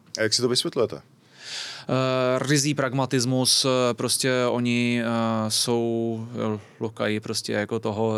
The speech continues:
Speaker 2: eh, jako mezinárodního světa, který prostě chce, aby paní von, von der Leyenová pokračovala a v tomhletom ty něm-, ty, ty silné frakce německé a tak dále, prostě si to zařídí.
Speaker 1: Hmm,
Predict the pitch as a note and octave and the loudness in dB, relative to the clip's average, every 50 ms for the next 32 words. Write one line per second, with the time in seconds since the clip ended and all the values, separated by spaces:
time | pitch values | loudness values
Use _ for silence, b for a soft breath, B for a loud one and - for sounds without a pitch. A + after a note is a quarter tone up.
0 | A2 A2 G#2+ G#2+ G#2+ G#2+ G#2 G#2 G#2 - A#2 A2+ A2 A2 B B B B B B | 0 0 0 0 -2 -2 -2 -4 -6 -4 -4 -4 -4 -4 B B B B B B
1 | A#2 A2 G2 A#2 A#2 A2+ A2 A2 A2 A2 G#2 A2+ A2 A#2 A2+ - - A2+ G#2+ A2 | 0 2 2 2 2 2 0 0 0 -2 -2 -2 -2 0 0 2 2 2 0 0
2 | A2+ G#2+ - A2+ A2 A2+ G#2+ G#2+ G#2 - - A2+ G#2+ - - G#2+ G#2 G#2+ G#2 - | -2 -4 -2 -2 -2 -2 -2 -4 -4 -4 -4 -4 -4 -2 -2 0 0 0 -2 -2
3 | G#2+ A2 G#2+ G#2 G#2+ G2 G2 - - G#2+ G#2 A2 G#2 G#2 G2+ G#2 G#2+ G#2 G2+ A2 | -4 -4 -4 -4 -6 -8 -8 -6 -6 -4 -2 -2 0 0 -2 -2 -2 -2 0 0
4 | G#2+ G#2+ F#2+ - G#2+ G#2 - - A2 G2+ G2+ G2+ G#2 G#2 G2+ - G#2 G2+ G#2 G2+ | -2 -2 -4 -4 -6 -4 -4 -4 -2 -2 0 0 0 0 -2 -2 -4 -6 -6 -6
5 | - G2+ G2 - G#2 G#2 G2+ G2 G2 F#2+ G2 G2+ G2+ G2 - G#2 - - G2 G2 | -6 -6 -8 -6 -6 -4 -4 -4 -6 -8 -6 -6 -6 -4 -2 -2 0 0 0 0
6 | G2+ G2+ G2 - F#2+ - - G#2 F#2+ F#2 F#2 F#2+ - - - G2+ F#2 - B B | -2 -4 -4 -4 -6 -6 -4 -6 -6 -6 -6 -6 -6 -4 -2 -2 -2 -2 B B
7 | B B - F#2 - G2 F#2+ G2 F#2 F#2 F#2 F#2+ F#2+ F#2 - F#2+ - - G2 F#2+ | B B -8 -6 -4 -4 -2 -2 0 0 0 -2 -2 -4 -4 -4 -4 -2 -2 -2
8 | - G2 F#2+ F#2 - - - G2+ G2 F#2+ F#2 F2 E2+ E2+ E2+ D#2+ E2 E2 - - | -2 -2 -4 -8 -8 -8 -6 -4 -4 -4 -4 -6 -8 -8 -10 -10 -14 -16 -12 -6
9 | - A2+ G#2+ G#2 | -4 -2 -2 -2